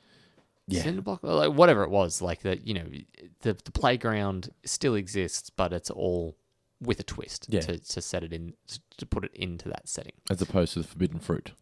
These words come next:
Speaker 1: like
Speaker 2: Yeah.
Speaker 1: you were saying.
Speaker 2: Yeah.
Speaker 1: Yeah.
Speaker 2: Um, Skinner perfectly cast as the pharaoh.
Speaker 1: Yeah.
Speaker 2: But
Speaker 1: Well, it makes sense. All the kids.
Speaker 2: Yeah.
Speaker 1: Yeah.
Speaker 2: Yeah, exactly right.
Speaker 1: And
Speaker 2: Um,
Speaker 1: Willie being his lackey.
Speaker 2: Yeah. It's just nice to see him relish in being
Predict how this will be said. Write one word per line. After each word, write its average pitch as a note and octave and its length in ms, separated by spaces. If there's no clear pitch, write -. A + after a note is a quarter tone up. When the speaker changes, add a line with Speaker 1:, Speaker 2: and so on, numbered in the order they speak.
Speaker 1:
like - 80
Speaker 2:
Yeah. - 60
Speaker 1:
you - 40
were - 60
saying. D2+ 320
Speaker 2:
Yeah. - 160
Speaker 1:
Yeah. E2+ 140
Speaker 2:
Um, F2+ 400
Skinner C#3+ 460
perfectly - 480
cast - 340
as - 100
the - 80
pharaoh. - 320
Speaker 1:
Yeah. A3+ 200
Speaker 2:
But - 100
Speaker 1:
Well, D3 80
it E3 60
makes G3+ 200
sense. G2 220
All F#2 60
the E2+ 80
kids. - 580
Speaker 2:
Yeah. A2+ 160
Speaker 1:
Yeah. D3+ 160
Speaker 2:
Yeah, - 100
exactly F2+ 380
right. - 120
Speaker 1:
And F2+ 120
Speaker 2:
Um, E2 160
Speaker 1:
Willie G2 200
being E2+ 280
his D#2 100
lackey. F#2 400
Speaker 2:
Yeah. - 180
It's A2+ 160
just C#3 160
nice G2+ 240
to - 80
see F#2+ 180
him E2 140
relish E2+ 380
in F2+ 80
being E2 260